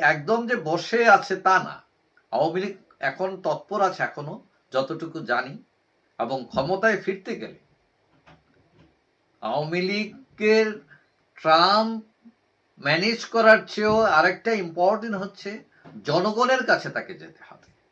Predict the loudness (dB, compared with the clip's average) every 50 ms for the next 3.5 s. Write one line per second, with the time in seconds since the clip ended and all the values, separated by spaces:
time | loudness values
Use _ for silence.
0 | _ _ _ _ -20 -20 _ _ _ _ _ -20 _ _ 0 2 4 4 4 2
1 | 0 2 2 4 4 4 4 6 6 6 6 2 -4 -8 -8 -8 -8 -8 -10 -12
2 | _ _ _ _ _ -6 -4 -2 0 0 2 2 0 0 -2 -8 -14 -14 -14 -14
3 | -18 _ _ _ _ 2 4 6 6 6